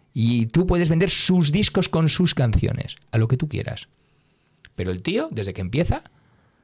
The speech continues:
tú le compras cada canción a tanto. Te puedo asegurar que alguien haría el negocio del siglo. Pero no lo ven. Porque esto es algo que todavía ellos no comprenden. ¿Sabes? Toda la gente que tiene un montón de pasta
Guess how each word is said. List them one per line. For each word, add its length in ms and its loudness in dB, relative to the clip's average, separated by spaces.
tú 120 0
le 80 2
compras 260 -2
cada 200 0
canción 360 0
a 60 0
tanto. 380 -8
Te 100 -14
puedo 160 -2
asegurar 640 -4
que 100 -6
alguien 240 -4
haría 220 -2
el 200 -8
negocio 360 -8
del 100 -8
siglo. 340 -14
Pero 140 -4
no 100 0
lo 80 2
ven. 200 -2
Porque 240 -2
esto 200 -4
es 100 -2
algo 240 0
que 100 -4
todavía 320 2
ellos 260 0
no 200 2
comprenden. 580 -10
¿Sabes? 420 -4
Toda 180 2
la 100 2
gente 260 2
que 100 -4
tiene 140 2
un 100 4
montón 340 0
de 100 0
pasta 440 -2